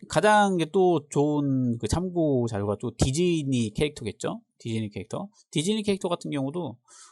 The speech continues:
어, 어린이들, 그러니까 아기자기 어린이들을 상대로 좀, 어, 캐릭터를 만들기 때문에 그런 부분은 상당히 좀 참고가 좀 많이 돼요.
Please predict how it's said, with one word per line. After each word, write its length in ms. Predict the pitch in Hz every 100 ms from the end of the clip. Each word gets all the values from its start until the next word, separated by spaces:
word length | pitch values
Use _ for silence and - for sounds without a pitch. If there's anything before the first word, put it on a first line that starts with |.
| _ -
어, 420 | 135 131 120 120 - _ _ _ _ _ _ _ _ _ _ _ _
어린이들, 1040 | 120 165 196 180 175 165 156 147 143 131 - _
그러니까 220 | 117 - _ _
아기자기 440 | 120 151 196 180
어린이들을 760 | 147 113 120 180 208 190 170 156
상대로 420 | 165 185 185 135
좀, 300 | 131 131 185 - _ - _ _ _ _ _ -
어, 300 | - 110 143
캐릭터를 400 | - 202 185 131
만들기 340 | 107 113 139 131
때문에 480 | 117 101 123 120 113 _ _ _ _ _ - _
그런 180 | - 160
부분은 220 | 175 165
상당히 260 | 143 180 160
좀 100 | 156
참고가 260 | 175 180 156
좀 120 | 127
많이 180 | 107 101
돼요. 160 | -